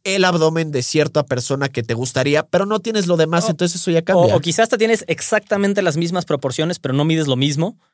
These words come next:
Speaker 2: y entonces ya se ve diferente.
Speaker 1: Claro,
Speaker 2: O sea,
Speaker 1: exacto.
Speaker 2: aunque, aunque literal tengas las mismas proporciones, cosa que es rarísima, si no mides lo mismo, te vas a ver diferente.
Speaker 1: O que incluso para lograr ese físico
Speaker 2: Tono de piel.
Speaker 1: Claro.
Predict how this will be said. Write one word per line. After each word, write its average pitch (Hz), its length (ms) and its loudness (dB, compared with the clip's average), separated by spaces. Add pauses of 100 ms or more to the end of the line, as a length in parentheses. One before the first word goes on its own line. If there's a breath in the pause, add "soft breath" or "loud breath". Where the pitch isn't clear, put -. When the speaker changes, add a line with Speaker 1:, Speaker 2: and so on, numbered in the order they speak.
(120)
Speaker 2:
y 131 80 -4
entonces 135 220 0
ya 147 80 2
se 135 100 -2
ve 131 60 0
diferente. 117 480 -4
Speaker 1:
Claro, 135 300 2
Speaker 2:
O 123 120 -6 (140)
sea, 113 60 -10
Speaker 1:
exacto. 117 260 -2
Speaker 2:
aunque, 156 360 0
aunque 160 280 0
literal 180 400 0
tengas 226 280 0
las 160 160 0
mismas 185 300 0
proporciones, 147 600 -4 (160)
cosa 139 180 -6
que 139 60 -8
es 147 120 -6
rarísima, 147 600 -6 (960 soft breath)
si 127 180 -4
no 139 100 0
mides 156 180 0
lo 135 80 0
mismo, 131 260 -4
te 127 80 -4
vas 117 160 -4
a - 20 -4
ver 117 140 -4
diferente. 139 440 -8 (280)
Speaker 1:
O 165 140 -2
que 170 80 -8
incluso 220 600 -4
para 123 180 2
lograr 131 380 2
ese 131 160 -2
físico 160 220 0
Speaker 2:
Tono 165 140 2
de 135 200 2
piel. 147 640 2
Speaker 1:
Claro. 131 400 0